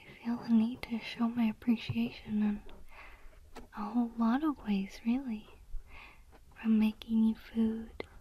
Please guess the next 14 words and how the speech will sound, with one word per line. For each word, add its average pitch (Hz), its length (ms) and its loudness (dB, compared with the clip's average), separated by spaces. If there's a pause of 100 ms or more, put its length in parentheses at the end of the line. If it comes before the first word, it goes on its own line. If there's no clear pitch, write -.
(380)
to - 60 -8
helping 214 440 0
you 214 100 0
wash 214 420 -2
in - 140 -20
the - 160 -18
shower, 214 560 -6 (1160)
to - 60 -10 (120)
telling 220 420 6
you 214 220 4 (220)
straight - 680 -6
to - 160 0
your 196 180 6 (220)
lovely 226 520 2